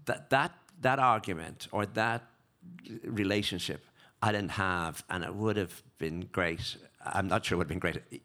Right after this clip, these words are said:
at the beginning, but it would have, but it would have mattered to me in some way or other that I, that, that I had,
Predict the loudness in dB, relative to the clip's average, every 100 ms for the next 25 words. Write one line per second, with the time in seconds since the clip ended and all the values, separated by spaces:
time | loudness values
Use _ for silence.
0 | -8 -6 -4 -2 0 0 0 -4 -8 -18
1 | -20 -10 0 2 4 2 2 0 2 2
2 | 2 2 2 2 -2 -2 0 0 0 2
3 | 2 2 0 0 -2 -2 -2 -2 -2 -2
4 | -4 -2 -2 -2 -2 -4